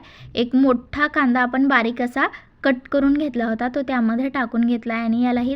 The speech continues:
थोडंसं ट्रान्सपरंट होईपर्यंत आपल्याला परतून घ्यायचं आहे. आता बघू शकता हे सुंदर असा रंग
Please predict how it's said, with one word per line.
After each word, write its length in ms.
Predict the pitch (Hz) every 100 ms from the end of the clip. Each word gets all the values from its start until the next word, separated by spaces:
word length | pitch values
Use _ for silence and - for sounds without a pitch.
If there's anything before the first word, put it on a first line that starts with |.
| 277
थोडंसं 340 | 285 254 247 269 269
ट्रान्सपरंट 640 | 247 240 240 269 269 277
होईपर्यंत 580 | 294 247 240 240 240 254
आपल्याला 400 | 226 226 208 339 - _ _ _ - - - -
परतून 420 | 269 247 269 269
घ्यायचं 380 | 302 302 233 -
आहे. 100 | 311 - - - -
आता 420 | 233 240 240 240
बघू 260 | 233 247 262
शकता 360 | - 330 - 294
हे 100 | 302
सुंदर 520 | 302 285 277 277 294
असा 260 | 285 294
रंग 260 | 285 269